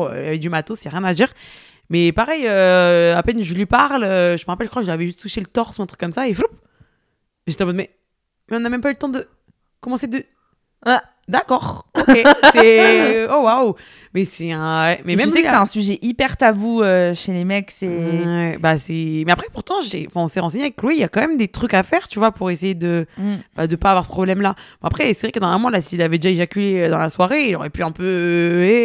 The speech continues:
Speaker 1: eh, au moins,
Speaker 2: Mm.
Speaker 1: au moins six, sept, <laughs> trois allers-retours, c'est grave en fait, euh, ça va trop loin, y a rien, y a,
Speaker 2: Ouais.
Speaker 1: moi ça compte même pas dans ton, dans ton body count comme on dit, euh, ça c'est bon en fait, ça, c'est juste des
Speaker 2: Mm.
Speaker 1: prélis pour moi. Et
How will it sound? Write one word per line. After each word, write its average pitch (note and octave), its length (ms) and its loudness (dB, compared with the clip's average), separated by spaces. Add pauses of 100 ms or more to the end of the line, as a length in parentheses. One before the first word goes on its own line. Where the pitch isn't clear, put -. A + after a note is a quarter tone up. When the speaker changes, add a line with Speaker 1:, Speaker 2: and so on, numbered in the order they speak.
Speaker 1:
eh, - 80 -6 (460)
au F3 60 -6
moins, G3 120 -2
Speaker 2:
Mm. G3+ 240 -4
Speaker 1:
au A3 120 -6
moins B3 260 -8 (120)
six, - 160 -20 (100)
sept, - 340 -12 (200)
<laughs> B3+ 440 -8
trois D4 240 -6
allers-retours, C4+ 380 -6
c'est F3+ 100 -12
grave G#3 160 -4
en E3 60 -8
fait, D3+ 200 -14
euh, C#3 220 -10
ça D#3 80 -12
va D#3 80 -8
trop A#3 140 -8
loin, C#4 140 -6
y F3+ 40 -6
a D#3+ 60 -8
rien, A#3 160 -6
y F#3+ 60 -4
a, F#3 40 -6
Speaker 2:
Ouais. F#3 380 -6
Speaker 1:
moi C4+ 120 -2
ça B3+ 80 -6
compte F3 180 -8
même A3 80 -4
pas C4 100 -2
dans A3 120 -6
ton, G3 320 -8 (340)
dans F#3 100 -6
ton F3+ 120 -8
body F#3+ 240 -6
count F3 160 -10
comme E3 240 -12
on D#3 60 -8
dit, D#3 180 -6
euh, D#3 220 -4
ça - 120 -18
c'est B3 100 -6
bon G3 100 -4
en E3+ 40 -8
fait, - 240 -18
ça, F3 100 -20
c'est E3+ 80 -16
juste F#3+ 120 -4
des F#3 60 0
Speaker 2:
Mm. F3+ 40 -6
Speaker 1:
prélis B3+ 200 -6
pour - 140 -20
moi. D#3 140 -18 (240)
Et B3 120 -12